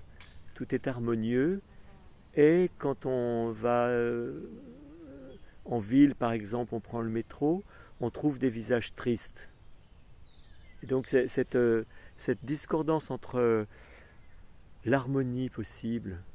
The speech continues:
quand tout va bien, et la tristesse de certains visages, ou, euh, d'une maman qui, on la sent accaparée et son petit l'agace, on s'est dit, « C'est pas possible, il faut qu'on,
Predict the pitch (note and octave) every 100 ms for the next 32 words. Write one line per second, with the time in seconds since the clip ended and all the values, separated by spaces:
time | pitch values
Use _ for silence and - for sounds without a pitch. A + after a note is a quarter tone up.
0 | - - - - - - - - - -
1 | - A2 G#2+ - G#2 G#2+ F#2 G#2 G#2 A2
2 | - - - - - - - - B2+ -
3 | - C3 - C3 A#2+ G#2+ - A2 - G2+
4 | G2+ A2 A#2+ C3+ C3 A2 G2+ G2+ G2 G2+
5 | - - - - - G2 G2 G#2 G#2+ G#2+
6 | A2 A#2 A#2 - G#2+ G2+ G2 G2 F#2+ G2
7 | - - - - - - G#2+ G#2 - G#2+
8 | - A2 - G#2+ A2 A2+ A2 G2 F#2 F2+
9 | - G#2 F2 - A2 G2+ F#2+ A#2 D#3 -
10 | - - - - - G#2 A#2 A3+ B3+ -
11 | A2+ A2 A#2 C3 A2+ G2 - A2 - G#2
12 | G2+ G2